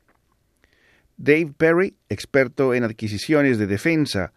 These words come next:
del Instituto Canadiense de Asuntos Globales, dijo que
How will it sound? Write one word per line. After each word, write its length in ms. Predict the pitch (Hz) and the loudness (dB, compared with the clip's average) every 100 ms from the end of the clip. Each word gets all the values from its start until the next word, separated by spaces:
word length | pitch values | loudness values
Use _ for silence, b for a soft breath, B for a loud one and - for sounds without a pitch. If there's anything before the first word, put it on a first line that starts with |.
| _ _ | _ _
del 260 | - 113 - | -2 -2 -2
Instituto 680 | 160 170 - 117 143 135 113 | -2 -2 -2 -4 -2 0 -2
Canadiense 520 | 175 147 120 120 117 | -2 -2 0 -2 -2
de 120 | 101 | -2
Asuntos 400 | 87 - 107 92 | -2 -2 -2 -4
Globales, 520 | 87 95 131 147 135 b b b b b b | -4 2 2 2 -2 b b b b b b
dijo 420 | 110 156 170 190 | 0 0 2 -2
que 260 | 165 131 | 0 -2